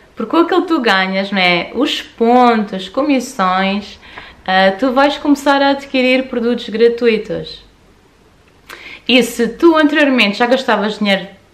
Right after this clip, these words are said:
ah, no supermercado, não é, a adquirir alguns produtos, de certeza que vários produtos tu deixaste de consumir do supermercado para adquirir os produtos do Terra.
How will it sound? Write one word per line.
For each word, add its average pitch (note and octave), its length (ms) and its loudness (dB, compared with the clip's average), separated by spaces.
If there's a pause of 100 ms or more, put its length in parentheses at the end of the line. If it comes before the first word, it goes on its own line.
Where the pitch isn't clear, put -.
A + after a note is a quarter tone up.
(200)
ah, F3 240 -2
no G3+ 140 -2
supermercado, F#3 720 -2
não E3+ 100 -4
é, F3 120 0
a - 20 -2
adquirir G3 320 -2
alguns F#3+ 380 -2
produtos, E3+ 680 -6 (320)
de D#4+ 180 2
certeza A#3 600 0
que F#3 220 -8
vários D#4+ 580 0
produtos C#4+ 440 -2
tu C4 100 -8
deixaste D4 420 -2
de - 60 -18
consumir D4 400 -2
do D4 100 -2
supermercado D4 840 -2
para D4 280 0
adquirir D4 640 -4
os C4+ 140 -6
produtos D4+ 400 -6
do D#4+ 160 -6
Terra. B3 500 -4